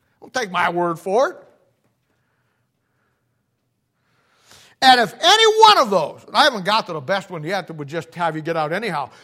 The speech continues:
if any one of those and you'll probably hit five for five in most churches today.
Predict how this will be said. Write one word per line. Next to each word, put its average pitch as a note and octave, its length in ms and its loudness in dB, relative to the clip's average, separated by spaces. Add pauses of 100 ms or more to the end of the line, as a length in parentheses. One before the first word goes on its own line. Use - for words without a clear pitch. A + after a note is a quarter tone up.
(100)
if A3 140 -2
any G4 240 0
one G#4 380 4
of D4 80 2
those F3 460 -4 (1300)
and F3+ 160 -8
you'll A#3 100 -6
probably A#3 340 0
hit B3 180 -2
five C4+ 380 0
for D4 140 -10
five F#3 440 -2
in E3 100 -8
most F3 240 -4
churches E3 360 -8
today. B2 380 -18